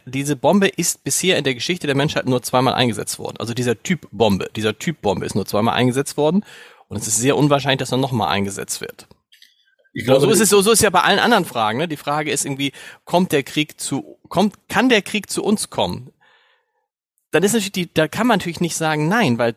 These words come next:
Speaker 1: theoretisch kann er zu uns kommen. Aber de facto ist es doch so, aktuell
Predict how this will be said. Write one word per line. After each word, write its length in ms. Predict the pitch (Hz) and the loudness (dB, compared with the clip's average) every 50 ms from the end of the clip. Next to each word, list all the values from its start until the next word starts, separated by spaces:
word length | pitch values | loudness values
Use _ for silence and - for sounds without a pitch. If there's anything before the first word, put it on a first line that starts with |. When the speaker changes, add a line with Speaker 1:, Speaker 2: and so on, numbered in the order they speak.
| _ - | _ -10
Speaker 1:
theoretisch 500 | - - 165 139 127 156 - 240 - - | -2 0 0 0 0 -4 -6 -6 -10 -6
kann 180 | - - 254 226 | -2 0 2 2
er 100 | 147 - | 2 0
zu 140 | - - 92 | -4 -8 -8
uns 220 | 92 175 - - | -8 -8 -8 -10
kommen. 260 | - - - - - - _ _ _ - _ | -8 -8 -8 -8 -8 -12 _ _ _ -14 _
Aber 260 | - 127 127 123 - - _ _ _ _ _ _ | -2 2 2 2 2 0 _ _ _ _ _ _
de 140 | - 131 135 | -4 -4 -4
facto 340 | - - - 143 - - 185 | -2 0 0 0 0 0 -4
ist 60 | 175 | -4
es 100 | 185 - | -4 -4
doch 120 | - 185 | -4 -4
so, 260 | 165 - 185 175 180 - - - - _ - | -2 0 0 0 -2 -2 -4 -20 -16 _ -4
aktuell 640 | 120 131 - - 123 - 104 113 123 139 156 170 | -4 -4 -2 -2 0 2 4 4 6 6 4 2